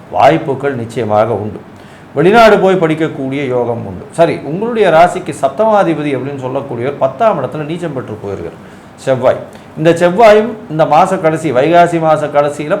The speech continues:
பதினொன்னாம் இடத்துக்கு வரார். ரொம்பவுமே பெரிய ஏற்றம். அதே மாதிரி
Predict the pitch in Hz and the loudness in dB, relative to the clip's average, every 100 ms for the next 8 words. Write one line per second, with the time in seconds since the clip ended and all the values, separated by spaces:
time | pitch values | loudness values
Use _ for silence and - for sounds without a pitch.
0 | 165 180 220 214 190 143 123 127 135 120 | 2 2 2 0 0 0 -4 -8 -10 -8
1 | 87 - - 104 143 175 175 196 139 147 | -8 -10 -10 -8 -2 0 0 -2 -4 -6
2 | 165 156 131 117 107 - - - - - | -2 0 -2 -4 -10 -16 -20 -20 -20 -2
3 | 143 180 208 180 175 208 | 2 4 4 4 4 0